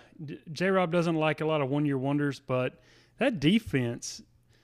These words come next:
was good enough at U-, at U K that a good player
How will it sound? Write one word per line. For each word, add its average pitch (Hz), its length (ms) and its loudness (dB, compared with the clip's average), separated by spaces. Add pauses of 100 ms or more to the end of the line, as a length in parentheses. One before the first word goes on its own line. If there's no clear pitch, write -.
(300)
was 135 180 2
good 160 160 2
enough 160 220 2
at 143 60 -2
U-, 143 260 -8
at 151 220 -2
U 160 180 -2
K 190 280 4
that 139 120 2
a 131 60 0
good 165 200 0
player 175 520 2